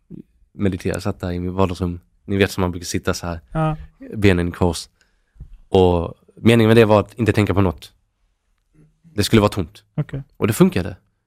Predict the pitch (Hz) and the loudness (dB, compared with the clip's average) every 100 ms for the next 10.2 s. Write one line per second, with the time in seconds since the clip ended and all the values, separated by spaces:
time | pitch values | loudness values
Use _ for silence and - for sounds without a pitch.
0 | _ _ - 101 117 110 104 - 151 107 | _ _ -2 2 2 2 0 0 0 0
1 | 98 107 107 104 113 110 107 104 135 110 | 0 0 -2 -2 2 2 2 2 2 2
2 | 101 107 151 110 131 123 117 110 131 110 | 0 -2 0 2 0 -2 -2 0 2 2
3 | - 95 - - - 156 117 120 92 82 | 0 -12 -14 -6 0 2 4 2 0 -10
4 | _ _ _ _ _ - - _ _ - | _ _ _ _ _ -20 -20 _ _ 4
5 | 110 104 - 127 120 104 98 101 95 - | 4 6 6 6 6 2 0 -2 -4 -14
6 | _ - 117 107 - 110 104 104 98 101 | _ -2 0 2 2 2 2 0 -2 -2
7 | 110 - 107 - 110 101 135 123 - _ | -2 0 0 2 0 2 2 2 -2 _
8 | _ - 165 160 151 151 - 160 151 139 | _ -2 0 2 0 -2 -4 -4 -6 0
9 | 127 117 98 - 175 127 113 139 113 92 | 4 6 6 6 6 8 8 6 4 0
10 | 90 | -2